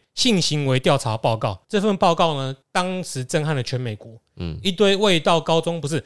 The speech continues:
Speaker 1: 一堆未到人士指控他动摇国本，<laughs> 动摇了社会的道德基础。因为呢，该份报告揭露了你各位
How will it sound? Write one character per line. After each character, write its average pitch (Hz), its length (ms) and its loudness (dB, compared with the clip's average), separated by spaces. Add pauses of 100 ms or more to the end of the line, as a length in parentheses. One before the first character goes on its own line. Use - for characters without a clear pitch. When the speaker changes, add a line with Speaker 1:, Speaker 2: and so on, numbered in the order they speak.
Speaker 1:
一 180 100 -8
堆 185 140 2
未 190 240 4
到 175 180 2
人 139 200 4
士 160 240 2
指 123 240 2
控 196 180 4
他 180 220 4
动 180 280 2
摇 143 160 2
国 139 240 -2
本， 127 200 0 (180)
<laughs> - 220 -12
动 196 160 2
摇 139 160 2
了 143 160 2
社 175 240 4
会 180 160 4
的 143 100 2
道 147 240 4
德 120 180 -2
基 135 240 -2
础。 113 300 -10
因 208 160 -2
为 240 100 6
呢， 196 160 0
该 202 220 2
份 196 180 0
报 180 160 4
告 170 160 2
揭 175 200 0
露 170 180 4
了 131 100 2
你 120 160 -4
各 208 260 4
位 165 260 4